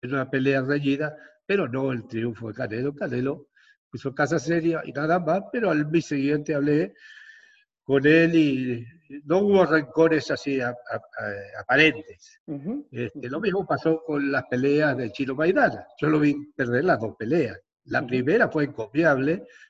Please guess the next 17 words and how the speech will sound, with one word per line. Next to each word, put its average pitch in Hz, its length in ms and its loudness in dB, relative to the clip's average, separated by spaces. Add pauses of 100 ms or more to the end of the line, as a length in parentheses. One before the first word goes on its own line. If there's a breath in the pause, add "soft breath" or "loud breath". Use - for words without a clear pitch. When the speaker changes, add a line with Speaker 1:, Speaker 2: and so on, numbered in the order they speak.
Speaker 1:
porque 107 180 -6
se 120 140 -8
lo 113 100 -2
llevó 117 460 2
por 135 160 0
delante 127 680 -4 (380 soft breath)
a 117 100 -8
Mayweather. 131 680 2 (440)
Mayweather 123 520 -4 (200 soft breath)
sabía 147 540 2
que 151 140 -4
iba 135 200 0
a 127 80 -8
tener 131 300 0
un 123 180 0
rival 123 280 0
difícil 160 600 -2